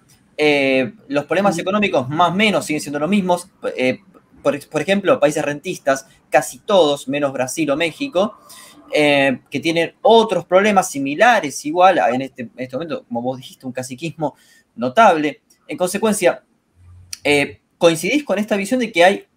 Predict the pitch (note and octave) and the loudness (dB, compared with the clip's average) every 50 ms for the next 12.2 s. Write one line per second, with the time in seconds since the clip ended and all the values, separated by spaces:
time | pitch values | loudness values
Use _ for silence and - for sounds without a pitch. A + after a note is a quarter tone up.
0 | _ _ - E3 F3+ F#3+ F#3+ F#3 - _ _ _ _ _ _ - C#3 D3+ G3+ G3 | _ _ -2 0 0 0 -2 -6 -12 _ _ _ _ _ _ -6 -4 0 2 2
1 | D3 A2+ G#2+ - - E3 E3 - - D#3+ D#3 G3 F#3+ F3+ E3 D3 C3 B2+ - _ | 2 2 2 4 4 4 4 2 -6 -6 -4 -2 -4 -2 -2 -4 -4 -4 -8 _
2 | - D3 C#3 B2 C#3 C3 C#3+ D3+ E3+ F3+ D#3+ B2+ A2 G#2+ - _ _ _ - D#3 | -8 -8 -6 -6 -6 -6 -2 0 2 2 2 0 -2 -6 -10 _ _ _ 2 2
3 | D3+ D3 C3 C3 C3 C3+ B2 A#2+ A#2 D#3+ G3 F#3 C3 - - - - _ _ _ | 4 4 2 0 0 0 0 0 -2 -2 -2 -2 -4 -4 -8 -18 -20 _ _ _
4 | - D3 D3 C#3+ - - - - F3 F3 F3 D#3+ C#3 B2 G#2+ - - - D#3+ F3 | -2 0 0 0 -2 -10 -6 -4 -4 -2 -2 -2 -2 -2 -4 -6 0 4 4 4
5 | F3+ F#3+ F#3+ G3 F#3+ F#3+ G3 F#3 F3+ - E3+ E3 D#3+ E3 E3 - G#3 G3 F3 D#3+ | 4 4 0 -2 -4 0 0 0 0 -2 -6 -6 -6 -8 -6 -2 -2 -2 0 -2
6 | D#3+ D3+ D#3 - _ _ _ _ _ _ _ _ _ _ - C#3 C3 B2 - C3+ | -4 -6 -8 -14 _ _ _ _ _ _ _ _ _ _ -2 -2 -2 -2 -8 -10
7 | A#2+ G#3 F#3+ C3+ A#2 A#2 B2 - - - _ _ _ _ _ C3 A#2+ A#2 A#2+ A#2+ | -6 -4 -2 0 0 0 -2 -2 -4 -12 _ _ _ _ _ 0 2 2 0 -2
8 | - D3 D3+ - - - _ _ _ _ _ _ _ _ _ _ _ C3 C3 B2 | -4 -4 -4 -4 -6 -10 _ _ _ _ _ _ _ _ _ _ _ -2 0 0
9 | A#2+ A2+ A2 G#2+ - - - D#3+ D3 D#3 E3 D3+ D3+ D#3+ D#3+ C3+ A#2+ B2 A#2 A2 | 0 0 -2 -4 -6 -8 -6 -6 -6 0 4 6 6 6 6 2 -2 -6 -8 -4
10 | C3 B2+ B2+ C3+ C3+ C3 C#3 F#3+ G3 - - _ _ _ C3+ C3 C3 C3+ B2+ B2 | -4 -4 -2 -2 -4 -4 -4 -4 -4 -6 -10 _ _ _ -4 -4 -2 -2 -2 -2
11 | A#2+ A2+ A#2 - C#3 C3 B2+ B2 B2 B2 A#2+ A#2+ A#2 A#2+ A2+ A2+ G#2 - - B2+ | -4 -4 -6 -6 -2 -2 0 0 0 -2 -2 -2 -4 -6 -8 -10 -10 -6 -2 0
12 | C#3+ D3+ D3 - | 0 0 -2 -6